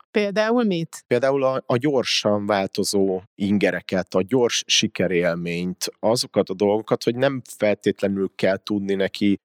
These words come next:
Speaker 2: mondjuk egy játék kapcsán, hiszen olyan gyorsan lemennek akár a küldetések, akár egy videó olyan gyorsan lemegy és véget ér, vagy tud benne mozogni a videóba, bele tud tekerni az unalmasabb részeknél, ami segít neki abban, hogy ne kelljen hosszabb ideig, húzamosabb ideig figyelmet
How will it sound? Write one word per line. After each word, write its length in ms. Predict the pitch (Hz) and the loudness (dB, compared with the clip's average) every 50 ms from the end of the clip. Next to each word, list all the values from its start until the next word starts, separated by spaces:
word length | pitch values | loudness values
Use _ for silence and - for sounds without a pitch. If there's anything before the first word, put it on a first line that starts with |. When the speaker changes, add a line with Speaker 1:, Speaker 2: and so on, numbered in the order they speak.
| _ | _
Speaker 2:
mondjuk 280 | - 98 98 95 - - | -2 0 2 2 2 2
egy 140 | 95 90 95 | 0 2 2
játék 440 | 92 90 87 - - - 87 - | 2 2 2 0 -2 -2 -2 -2
kapcsán, 460 | - - 90 85 - - - 92 87 90 | -2 0 -2 -2 0 -2 -2 -2 -2 -2
hiszen 260 | 107 104 - - 117 | 0 0 0 2 2
olyan 140 | 127 123 110 | 2 2 2
gyorsan 420 | 101 101 101 - - - 95 90 | 2 2 2 2 0 0 0 0
lemennek 460 | 90 92 95 92 90 92 90 87 - | 0 0 -2 -2 -2 -2 -2 -2 -2
akár 260 | 95 - - 90 87 | -4 -4 -2 0 -2
a 40 | 90 | -2
küldetések, 800 | - - - 90 90 87 87 - - - 87 - - - - - | -2 -4 -2 0 0 2 0 0 0 -2 -2 -2 -2 -4 -4 -4
akár 260 | 92 - - 98 87 | -4 -2 -2 0 0
egy 120 | 87 87 | 0 -2
videó 340 | 87 98 95 92 92 90 87 | -2 -2 0 2 2 2 2
olyan 220 | 90 90 90 92 92 | 0 -2 -2 -2 0
gyorsan 440 | 87 92 87 85 - - 92 90 | 2 2 2 2 0 0 0 0
lemegy 260 | 87 87 87 90 87 90 | 0 0 0 -2 -2 -2
és 220 | 87 82 - - | -2 -2 -4 -2
véget 380 | - 87 90 87 90 85 - - | -2 0 0 0 0 -2 0 0
ér, 160 | 90 87 - - | 0 0 0 -2
vagy 200 | - 107 110 - | -2 -2 -2 0
tud 220 | - 113 101 90 | -2 -2 -2 0
benne 260 | 92 104 95 95 95 | 0 -2 -2 -2 -2
mozogni 500 | 92 92 92 92 - 90 85 85 92 92 92 | -2 -2 0 0 0 -2 -2 -4 -4 -4 -2
a 60 | 90 | -2
videóba, 380 | 95 92 92 95 90 85 92 | -2 0 0 0 0 0 0
bele 220 | 87 90 92 92 92 | -2 -2 -2 -2 -2
tud 200 | - - 95 - | -2 -4 -6 -6
tekerni 460 | - 92 85 - - 95 90 87 85 | -4 -4 -2 0 2 0 0 0 -2
az 140 | 90 90 98 | -6 -6 -4
unalmasabb 520 | 95 90 87 87 90 90 - - 85 82 | -4 -2 -2 0 0 -2 -2 -2 -2 0
részeknél, 580 | 87 95 101 - - 123 - - 123 127 131 - - | 0 0 0 2 0 -2 -2 -2 -2 -2 -2 -2 -2
ami 160 | - 117 120 | 0 0 0
segít 400 | - - 156 127 104 101 95 - | 2 0 0 0 -2 -2 -4 -2
neki 260 | 107 104 - - 104 | -2 -4 -2 -2 0
abban, 280 | 95 101 107 123 120 117 | 0 0 0 0 -2 -2
hogy 120 | 120 117 | -2 -4
ne 100 | 117 117 | -4 -6
kelljen 400 | - - - 95 92 90 90 92 | -4 -2 -2 0 0 0 -2 -4
hosszabb 460 | 87 90 98 - - - - 85 87 | -4 -4 -2 0 0 0 -2 -2 -2
ideig, 300 | 98 92 95 92 92 92 | -2 0 2 0 0 -2
húzamosabb 560 | - - 87 - 87 90 90 - - 85 - | -4 -6 -4 -4 -2 -2 -4 -4 -6 -4 -4
ideig 260 | 95 92 95 98 95 - | -2 0 2 0 0 0
figyelmet 720 | - - - 95 95 90 87 85 87 - - - - | -4 -6 -2 -2 -2 0 -2 -4 -6 -6 -8 -10 -14